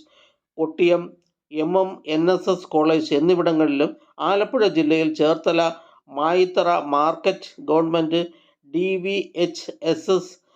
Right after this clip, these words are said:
ചാരമംഗലം, ചേർത്തല മായിത്തറ സെന്റ് മൈക്കിൾസ് കോളേജ് എന്നിവിടങ്ങളിലും, കോട്ടയം ജില്ലയിൽ കോട്ടയം പോലീസ് പരേഡ് ഗ്രൗണ്ട്, നാട്ടകം ഗവൺമെന്റ് കോളേജ് ഗ്രൗണ്ട്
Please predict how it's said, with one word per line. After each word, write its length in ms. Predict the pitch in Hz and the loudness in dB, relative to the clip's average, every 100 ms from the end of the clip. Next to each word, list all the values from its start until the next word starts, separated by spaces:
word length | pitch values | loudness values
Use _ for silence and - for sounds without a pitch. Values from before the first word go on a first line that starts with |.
| _ _ | _ _
ചാരമംഗലം, 760 | - 160 170 175 156 135 110 107 _ _ _ _ - | -4 -2 0 2 0 0 -4 -6 _ _ _ _ -4
ചേർത്തല 420 | 208 226 240 233 | -4 0 0 0
മായിത്തറ 720 | 226 160 160 185 180 202 185 | 0 0 2 2 2 0 0
സെന്റ് 640 | 175 - - 180 175 160 - _ _ _ _ _ 139 | -2 -4 0 0 0 -6 -20 _ _ _ _ _ _
മൈക്കിൾസ് 640 | 143 170 185 247 190 - | -2 -2 -2 -2 -6 -6
കോളേജ് 400 | - 156 156 143 | 0 2 2 2
എന്നിവിടങ്ങളിലും, 720 | 156 185 175 175 156 143 165 | 2 2 2 2 2 0 0
കോട്ടയം 500 | 233 190 208 240 233 | 0 0 2 2 0
ജില്ലയിൽ 380 | 208 185 185 185 | 0 2 2 2
കോട്ടയം 500 | 175 160 160 175 170 | 2 0 2 0 0
പോലീസ് 420 | 156 147 170 170 - _ _ 165 | 0 2 2 -2 -16 _ _ -6
പരേഡ് 340 | 160 175 156 | 0 0 0
ഗ്രൗണ്ട്, 400 | 151 147 139 139 | 2 2 2 0
നാട്ടകം 540 | 147 165 160 160 135 131 | 0 0 0 0 0 -2
ഗവൺമെന്റ് 460 | 135 165 196 202 196 | 0 2 2 0 -2
കോളേജ് 520 | 160 139 143 131 - | 2 2 2 -2 -4
ഗ്രൗണ്ട് 380 | 143 135 127 117 | -4 -2 -2 -4